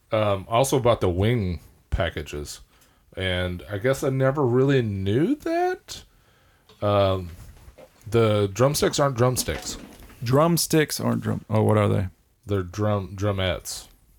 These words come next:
Speaker 2: Gotcha.
Speaker 1: So the drumsticks that we had are real drumsticks. That's why they're fucking massive and difficult to cook all the way through. The drummet is the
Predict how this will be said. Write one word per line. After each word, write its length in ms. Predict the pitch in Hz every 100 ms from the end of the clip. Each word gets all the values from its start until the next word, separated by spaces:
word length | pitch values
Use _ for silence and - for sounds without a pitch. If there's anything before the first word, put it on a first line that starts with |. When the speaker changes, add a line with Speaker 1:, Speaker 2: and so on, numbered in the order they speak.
| _ _
Speaker 2:
Gotcha. 480 | 113 107 - 104 104 - _ _ _ _
Speaker 1:
So 480 | - 104 98 90 90 -
the 380 | 98 101 95
drumsticks 560 | 90 123 139 143 110 -
that 240 | 87 95
we 140 | 85 85
had 340 | 117 110 92
are 200 | 80 92
real 280 | 87 120 208
drumsticks. 580 | 135 92 85 90 95 -
That's 240 | 101 -
why 140 | 117 104
they're 180 | 95
fucking 320 | 87 113 104 85
massive 460 | 95 95 95 85
and 300 | 85 82 82 - _ _
difficult 420 | 117 101 107 85
to 260 | - 95 85 -
cook 180 | - -
all 100 | 120
the 80 | 95
way 80 | 87
through. 280 | 95 95 92 _ _ _ _ _ _ _ _ -
The 560 | 101 104 101 95 95 113 104
drummet 500 | 117 170 120 104 - - _ _ _ -
is 460 | 104 101 92 95
the 500 | 92 98 92 92 92